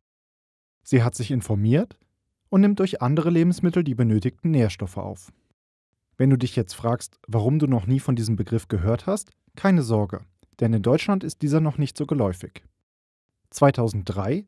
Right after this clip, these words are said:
tauchte er das erste Mal in den U S A auf.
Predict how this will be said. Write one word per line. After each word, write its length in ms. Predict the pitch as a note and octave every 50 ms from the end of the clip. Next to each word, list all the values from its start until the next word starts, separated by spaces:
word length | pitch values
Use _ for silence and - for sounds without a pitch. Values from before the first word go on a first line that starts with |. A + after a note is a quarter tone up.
| _
tauchte 300 | - - F3 F3 - -
er 80 | F3+ F3+
das 180 | F3 F3+ E3+ -
erste 320 | - E3 E3 - - -
Mal 220 | F3 E3 D#3+ D#3
in 80 | - E3
den 160 | D#3 D#3 D3+
U 160 | F3 - D#3+
S 140 | D#3+ D#3+ -
A 180 | - - G2 G2
auf. 340 | - - G#2 F#2 - -